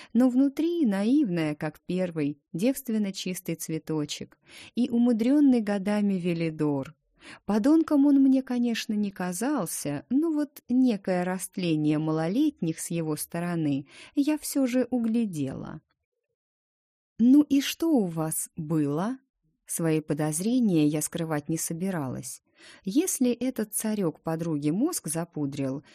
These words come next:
я его без ножа кастрирую». Волковская вскинула голову и испуганно округлила глаза. «Что ты?» всплеснула она руками. «Ничего, вообще ничего.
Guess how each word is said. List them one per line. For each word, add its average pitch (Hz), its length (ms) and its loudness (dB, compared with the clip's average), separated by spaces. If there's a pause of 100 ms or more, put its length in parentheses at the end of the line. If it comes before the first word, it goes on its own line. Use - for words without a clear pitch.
(120)
я 302 260 2
его 269 340 2
без 240 280 0
ножа 214 420 0
кастрирую». 143 920 -4 (1600)
Волковская 214 720 0
вскинула 165 540 -2
голову 277 680 0
и 185 180 0
испуганно 202 580 -2
округлила 165 540 -4
глаза. 160 580 -4 (420)
«Что 320 500 -4
ты?» 156 380 -2 (340)
всплеснула 170 680 -2
она 156 220 0
руками. 147 600 -4 (340)
«Ничего, 226 840 0 (160)
вообще 190 580 0
ничего. 202 760 0